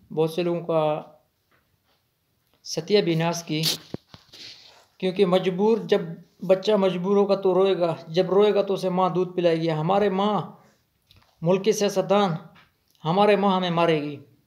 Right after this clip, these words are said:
हमें तो बोलना पड़ता है, दूध तो हमें नहीं मिलने वाला। हम बोलेंगे, दूध तो नहीं मिलने वाला, मौत तो मिलेगी।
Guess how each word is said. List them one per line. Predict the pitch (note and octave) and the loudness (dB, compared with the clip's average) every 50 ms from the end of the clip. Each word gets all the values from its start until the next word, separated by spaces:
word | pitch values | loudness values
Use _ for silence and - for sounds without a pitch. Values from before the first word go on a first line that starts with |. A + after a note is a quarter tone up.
| _ _ _ _ _ _ _ _ _ _ _ _ _ _ _ _ - | _ _ _ _ _ _ _ _ _ _ _ _ _ _ _ _ -8
हमें | D#3+ D3+ F#3 A3 G#3 | -4 0 2 2 2
तो | A3 | 2
बोलना | F#3 F#3 F#3+ F#3+ F#3+ E3+ | 4 4 4 2 2 0
पड़ता | - F3+ E3 D#3+ E3 D#3+ | -2 -4 -4 -2 -2 -4
है, | D3+ C3 - - _ _ _ _ _ _ _ _ - E3 | -4 -4 -8 -14 _ _ _ _ _ _ _ _ -14 -6
दूध | D3+ F3 G#3+ B3 A3 - | 0 0 0 0 2 2
तो | A#3+ A3+ G3+ G3 | 2 2 4 4
हमें | G3 F#3 F3 F3+ F#3 F#3 | 2 0 0 0 0 0
नहीं | F3 F#3+ G3 | 0 -2 -2
मिलने | F#3 E3 D#3+ D#3 D3+ | -2 -4 -4 -4 -4
वाला। | D3 D3 D3 D3 C#3+ C#3 - _ _ _ _ _ _ - | -4 -4 -6 -6 -8 -10 -14 _ _ _ _ _ _ -6
हम | E3 F#3 G3+ F#3+ | -2 -2 0 4
बोलेंगे, | F3 F#3+ G3+ G#3+ G#3+ G#3 G3 G3 F#3+ F#3+ - - - _ _ _ _ _ _ _ _ _ _ - | 4 6 6 6 4 2 0 -2 -4 -6 -8 -12 -20 _ _ _ _ _ _ _ _ _ _ -16
दूध | E3 D3+ E3+ F#3+ G#3 G3+ G#3+ | -8 -2 0 0 0 2 2
तो | A3 G#3 | 2 2
नहीं | F#3 F#3+ G3+ | 2 2 0
मिलने | G3+ G3+ G3+ G3+ G3 | 0 2 2 0 0
वाला, | F#3+ F#3+ F#3+ F#3 F3+ F3 - - - _ - | 0 0 0 0 0 -2 -8 -16 -20 _ -10
मौत | D#3+ E3 F3 G3 G3+ G3+ | -4 0 2 2 2 2
तो | - F3+ | -2 -2
मिलेगी। | E3 D#3 D#3 D#3+ D#3 D3+ D3+ C#3+ | 0 0 -2 -2 -4 -6 -10 -12